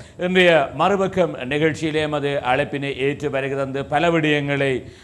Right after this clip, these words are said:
ஆ, ப-, எங்களுடன் பரிமாறிக்கொண்ட, ஆ, இலங்கையினுடைய வெளிநாட்டு சேவையிலே நீண்ட காலம் பணியாற்றி, ஆ, பணியாற்றி ஓய்வு நிலையிலே இருக்கின்ற முன்னாள் ராஜதந்திரி ஐயம்பிள்ளை தர்மவீரசிங்கம் அவர்கள் வந்து,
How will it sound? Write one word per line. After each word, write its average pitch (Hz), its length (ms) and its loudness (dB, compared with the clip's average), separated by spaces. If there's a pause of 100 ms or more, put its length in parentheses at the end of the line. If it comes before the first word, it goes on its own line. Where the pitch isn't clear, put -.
(160)
ஆ, 123 680 2
ப-, 120 280 -2
எங்களுடன் 127 420 -4
பரிமாறிக்கொண்ட, 139 880 0 (340)
ஆ, 123 140 0
இலங்கையினுடைய 127 720 -4
வெளிநாட்டு 131 440 -2
சேவையிலே 123 480 -4
நீண்ட 127 260 -4
காலம் 120 320 0
பணியாற்றி, 123 760 -6 (200)
ஆ, 123 80 -2
பணியாற்றி 127 520 -4
ஓய்வு 127 260 -2
நிலையிலே 127 320 -4
இருக்கின்ற 120 320 -6
முன்னாள் 117 340 -4
ராஜதந்திரி 117 640 -4
ஐயம்பிள்ளை 117 540 -4
தர்மவீரசிங்கம் 123 680 -2
அவர்கள் 113 320 -6
வந்து, 107 420 -4